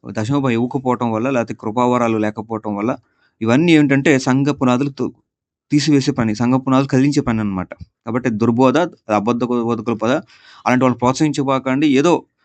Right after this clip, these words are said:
వాళ్ళ మాటలు తియ్యగా ఉన్నాయి కదా, ఏదో మంచిగా బోధిస్తున్నారు కదా, ఆ, చాలా చక్కగా ఉంది కదా, వినసొంపుగా ఉంది కదా అని అనుకుంటారు, కానీ వాక్యానుసారంగా అది కాదు. ఆ విషయం గుర్తుపట్టండి.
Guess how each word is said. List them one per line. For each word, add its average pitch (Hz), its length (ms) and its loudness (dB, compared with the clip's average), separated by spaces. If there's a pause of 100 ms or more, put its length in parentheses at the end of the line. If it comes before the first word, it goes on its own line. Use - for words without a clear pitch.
(300)
వాళ్ళ 117 140 -2
మాటలు 151 520 2
తియ్యగా 160 460 2
ఉన్నాయి 147 280 -2
కదా, 135 400 -2
ఏదో 123 220 -2
మంచిగా 143 420 0
బోధిస్తున్నారు 131 640 -2
కదా, 120 320 -4 (400)
ఆ, 113 60 -2
చాలా 120 280 -2
చక్కగా 143 260 0
ఉంది 135 200 2
కదా, 120 100 0
వినసొంపుగా 131 540 0
ఉంది 123 220 0
కదా 120 340 -4 (240)
అని 143 120 -2
అనుకుంటారు, 135 440 -2
కానీ 123 200 -2
వాక్యానుసారంగా 147 640 0
అది 123 100 0
కాదు. 120 360 0 (760)
ఆ - 40 -6
విషయం 123 220 -4
గుర్తుపట్టండి. 131 680 0